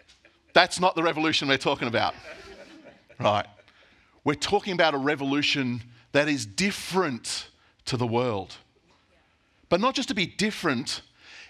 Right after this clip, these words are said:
it's to be opposed, to revolt, to move in the opposite direction to the way of this world.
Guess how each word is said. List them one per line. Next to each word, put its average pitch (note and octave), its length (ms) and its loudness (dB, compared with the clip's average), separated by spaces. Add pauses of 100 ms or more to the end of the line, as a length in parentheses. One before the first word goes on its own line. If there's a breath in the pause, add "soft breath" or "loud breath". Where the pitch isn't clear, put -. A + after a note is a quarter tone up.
it's E3+ 200 0
to F3 140 -4
be F#3+ 180 0
opposed, F3 920 -2 (720)
to E3+ 120 2
revolt, E3 760 0 (920 soft breath)
to D#3+ 120 0
move F#3+ 300 0
in E3 120 0
the D3+ 240 -2
opposite - 720 -2
direction C#3+ 1000 2 (1600 soft breath)
to - 100 -8
the C3 80 -2
way C3+ 380 0
of A2 140 -8
this A2+ 200 -6
world. C3+ 400 -6